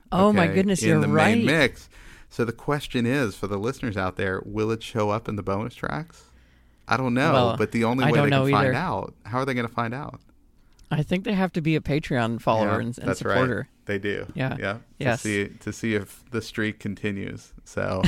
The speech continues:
Speaker 1: <laughs>
Speaker 2: um, might be worth your money to check out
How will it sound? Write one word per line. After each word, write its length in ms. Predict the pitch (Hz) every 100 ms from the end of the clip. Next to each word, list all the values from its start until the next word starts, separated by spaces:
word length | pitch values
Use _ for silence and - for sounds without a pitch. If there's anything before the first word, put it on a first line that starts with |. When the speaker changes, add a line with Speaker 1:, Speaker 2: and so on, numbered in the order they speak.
| - - - -
Speaker 1:
<laughs> 400 | - - - -
Speaker 2:
um, 480 | 107 101 98 95 -
might 340 | 113 107 131 139
be 100 | 190
worth 320 | 170 170 170
your 100 | 170
money 440 | 165 170 147 101 - _
to 60 | -
check 300 | - 120 127
out 420 | 139 151 107 -